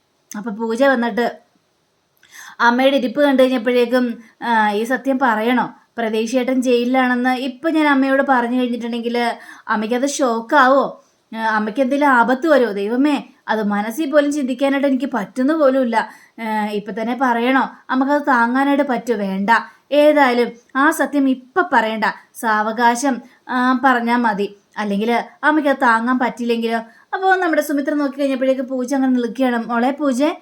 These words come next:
നീ എന്താ അവിടെ തന്നെ നിൽക്കുന്നത്? വാ, കേറി വാ ഇങ്ങോട്ട്." അങ്ങനെ പൂജ അങ്ങോട്ട് ചെല്ലുകയാണ്. "എന്താ മോളെ, നിന്റെ മുഖത്ത്, ആ, വല്ലാത്തൊരു ടെൻഷൻ ഉണ്ടല്ലോ, എന്നോട് എന്തെങ്കിലും പറയാനുണ്ടോ?"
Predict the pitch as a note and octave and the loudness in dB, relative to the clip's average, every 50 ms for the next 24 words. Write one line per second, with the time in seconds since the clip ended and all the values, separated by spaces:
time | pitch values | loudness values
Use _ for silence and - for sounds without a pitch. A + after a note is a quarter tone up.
0 | _ _ _ _ _ _ _ - A#3 B3+ C4 C#4 C#4+ D4+ E4 D#4+ D#4 D4+ D4 D#4 | _ _ _ _ _ _ _ 0 2 4 4 4 4 2 2 2 2 2 2 2
1 | D#4 D#4+ D#4+ D#4 C#4 D#4 D4+ D4+ C#4+ C4 A#3+ A#3 B3+ D#4+ - - - _ _ _ | 2 2 0 0 0 -2 0 0 0 2 2 2 2 2 0 -4 -14 _ _ _
2 | _ _ _ _ C4 B3+ B3 B3+ C#4+ E4+ F4 E4+ D4+ D#4 E4+ F#4 F4+ E4+ E4 C#4 | _ _ _ _ 0 0 2 2 2 2 4 4 4 4 4 2 0 0 0 0
3 | E4 D#4+ D#4 D#4+ - _ _ _ _ _ - E4+ E4 D#4 D4 D4 E4 E4+ - - | 0 -4 -4 -4 -10 _ _ _ _ _ -6 -2 0 2 2 2 2 0 -2 -10
4 | _ _ _ _ _ _ _ _ _ _ _ _ _ _ _ _ _ - - F#3+ | _ _ _ _ _ _ _ _ _ _ _ _ _ _ _ _ _ -12 -10 -2
5 | A3 A#3+ A#3+ A#3+ A#3+ C4 C4 B3+ B3+ B3 B3 C4+ C4 B3 B3 A#3 B3 A#3+ A3 G#3 | 0 2 2 4 4 4 2 2 0 0 0 0 0 0 0 0 0 0 -2 -2
6 | F3 G#3 A3 G#3+ A#3 A#3 A#3+ B3+ B3+ B3 B3 A#3+ A#3+ - - _ _ _ _ A#3 | -6 -6 -6 -2 0 0 2 2 2 2 0 -2 -6 -10 -18 _ _ _ _ -4
7 | B3 A#3 C4 C4 C4+ C4+ C4 B3+ C4 B3+ - C#4+ C#4 C4+ C4 B3+ B3 B3+ - _ | 0 2 2 2 2 0 0 -2 -4 -2 0 2 2 2 2 0 -4 -8 -16 _
8 | _ _ - A#3+ B3+ B3 A#3+ A#3+ A#3 A#3 A#3+ B3 B3+ B3 C#4 C#4 C4+ D4 C4 B3 | _ _ -8 -6 -4 -2 0 0 0 0 0 0 0 0 0 0 0 0 0 0
9 | A#3 A#3+ D4+ D4 C#4 C4 C4 B3+ B3+ B3+ C4 C4 - _ _ _ _ - D#4+ E4+ | -2 -2 -2 0 2 2 2 2 0 -2 -4 -8 -14 _ _ _ _ -6 -2 0
10 | E4+ D#4+ D#4+ D4+ C#4+ C#4+ C#4+ C#4+ C4 C#4 C4+ B3+ A#3+ A#3 A#3+ A#3+ A#3 A3+ G#3 G3+ | 2 2 4 4 4 4 2 2 2 2 2 2 2 2 0 0 -2 -2 -2 -4
11 | F#3 E3 | -4 -6